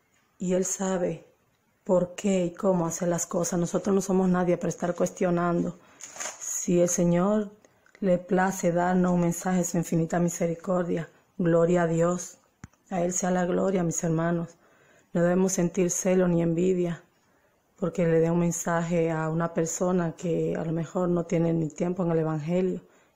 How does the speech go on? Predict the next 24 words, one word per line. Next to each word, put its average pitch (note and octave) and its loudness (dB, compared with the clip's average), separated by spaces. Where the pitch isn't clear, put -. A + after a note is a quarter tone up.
y F3 -4
usted E3+ -2
tenga F3 -2
más D#3+ -4
tiempo F#3 -2
y E3+ -2
no E3 -2
se - -4
lo E3+ 2
den. F3 -4
Dele F3 2
gloria F#3 2
a F3 2
Dios F3 0
y G#3 0
alégrese F3+ 0
porque F3+ -6
el E3+ -2
Señor F3 0
está F3+ -2
usando F3+ 0
a - 2
ese E3+ -2
hermano, E3+ -2